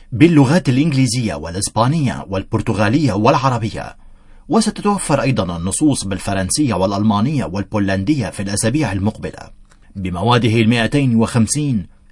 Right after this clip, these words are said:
ثمرة عملية إصغاء طويلة بدأت مع الجمعيات العامة التي سبقت الكونكلاف عام ألفين وثلاثة عشر، واستمرت بتوجيه من البابا في المجمع الكرادلة، مع مساهمات مختلفة من الكنائس في جميع أنحاء العالم.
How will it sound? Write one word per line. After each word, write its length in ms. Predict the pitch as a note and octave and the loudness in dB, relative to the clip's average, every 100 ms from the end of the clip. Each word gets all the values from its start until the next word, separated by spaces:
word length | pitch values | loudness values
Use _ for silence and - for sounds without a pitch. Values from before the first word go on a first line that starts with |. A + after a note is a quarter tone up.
| - | -12
ثمرة 420 | F2 F#2 G2+ A2 | -6 -4 2 2
عملية 380 | A#2 C3 C#3+ C3+ | 4 4 4 2
إصغاء 500 | C3 G2+ C#3+ D#3 B2 | -2 0 0 2 2
طويلة 400 | D3 C#3 D#3+ C3+ | 2 2 2 2
بدأت 340 | D3+ D3+ B2+ | 2 0 0
مع 160 | C3+ C3+ | 2 2
الجمعيات 600 | B2+ C3+ B2 C3+ D3 D#3+ | 4 2 2 2 2 0
العامة 400 | C3 A2 D3+ C#3+ | 0 2 2 2
التي 260 | B2+ C#3 C#3 | 0 0 0
سبقت 420 | D#3 D#3 C3+ A#2 | -2 -2 -2 -4
الكونكلاف 680 | A2+ C#3+ D3 C3+ F#3+ F3+ - - - - - F2 | -4 -4 -2 -2 -2 -4 -10 -20 -20 -20 -8 -4
عام 180 | G2 | 2
ألفين 420 | A#2 C3+ F3 E3 C#3+ | 2 2 2 2 2
وثلاثة 440 | C3+ E3+ D3 C#3 | 2 0 0 0
عشر، 420 | A#2+ - C#2+ - - - | 0 0 -2 -8 -16 -2
واستمرت 640 | G3+ - F3+ D#3+ A2 - - - | 0 2 2 2 0 -4 -10 -6
بتوجيه 680 | A#2+ G#2+ A2+ G#2 D#3 C#3+ F#2+ - | -2 0 0 2 0 0 -2 0
من 200 | C#3 A#2 | 2 2
البابا 400 | G#2+ D#3 A#2 A2+ | 0 0 0 0
في 120 | A#2+ | 0
المجمع 460 | B2 C3 A#2+ G#2+ | 2 2 0 -2
الكرادلة، 580 | F#2+ G#2+ E2+ C#2 C#2 - - - - - - - | -4 -4 -6 -6 -10 -12 -14 -20 -20 -20 -20 -10
مع 140 | E2 | -8
مساهمات 580 | E2+ G2+ G#2 A2+ B2+ - | -6 -2 0 2 2 2
مختلفة 440 | A#2 - C#3 C3 | -2 0 0 2
من 120 | A2+ A#2+ | 0 0
الكنائس 560 | G#2 B2 D3+ A2+ G#2 | -2 -2 -2 -4 -4
في 80 | B2 | -2
جميع 380 | B2+ B2 D3 G#2+ | 0 0 0 -2
أنحاء 300 | A2 D#3+ B2 | -4 -6 -4
العالم. 420 | A2 G2 E2 - | -4 -4 -6 -10